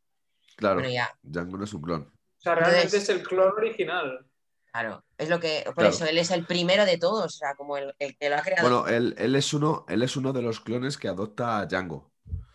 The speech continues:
Speaker 3: Sí,
Speaker 1: Es
Speaker 3: es
Speaker 1: uno de
Speaker 3: el
Speaker 1: los
Speaker 3: clon,
Speaker 1: clones.
Speaker 3: es el clo-, es, pero es el clon sin alterar, acuérdate, es lo que es lo
Speaker 1: Sí,
Speaker 3: diferente.
Speaker 1: bueno, claro, es, es, pide que no se, no, que no se le altere lo del tema de la
Speaker 3: La
Speaker 1: edad.
Speaker 3: hormona de crecimiento.
Speaker 1: Efectivamente.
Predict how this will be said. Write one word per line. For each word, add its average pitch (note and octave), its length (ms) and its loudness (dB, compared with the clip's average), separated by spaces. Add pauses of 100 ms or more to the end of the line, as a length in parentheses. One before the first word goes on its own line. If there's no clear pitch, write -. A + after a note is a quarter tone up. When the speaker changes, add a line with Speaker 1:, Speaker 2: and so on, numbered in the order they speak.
(920)
Speaker 3:
Sí, - 380 -14
Speaker 1:
Es - 100 -14
Speaker 3:
es F#3 100 0
Speaker 1:
uno G3+ 40 2
de B3 60 8
Speaker 3:
el A3 60 6
Speaker 1:
los F#3+ 160 0
Speaker 3:
clon, A3 220 4
Speaker 1:
clones. - 320 -4 (260)
Speaker 3:
es F3 180 -4
el F#3 200 -2
clo-, F#3+ 240 0
es, F#3+ 140 -4
pero G3+ 180 0
es F#3+ 120 0
el A3+ 180 0
clon G#3+ 240 -2
sin A3+ 180 -2
alterar, D#3+ 540 0
acuérdate, D3+ 640 -2
es C#3+ 80 -4
lo D3 120 -6
que D3+ 200 0
es D3 120 -6
lo E3+ 80 0
Speaker 1:
Sí, E3+ 140 0
Speaker 3:
diferente. - 60 6
Speaker 1:
bueno, G#2+ 340 2
claro, A2 340 4
es, E2+ 220 -6
es, G#2 160 -4
pide A2 320 0
que A2 120 0
no G#2+ 100 -2
se, G#2+ 160 -4
no, F2 420 -4
que F#2 100 -6
no F#2+ 100 -6
se A2 140 -8
le G#2 60 -2
altere G2+ 400 -2
lo F2+ 100 0
del E2+ 120 -2
tema G2 180 -2
de F2 60 -2
la E2+ 60 -2
Speaker 3:
La F3 100 4
Speaker 1:
edad. F3 60 4
Speaker 3:
hormona F#3+ 240 -2
de F#3+ 60 -2
crecimiento. D#3+ 1120 -6 (500)
Speaker 1:
Efectivamente. D#2+ 560 -10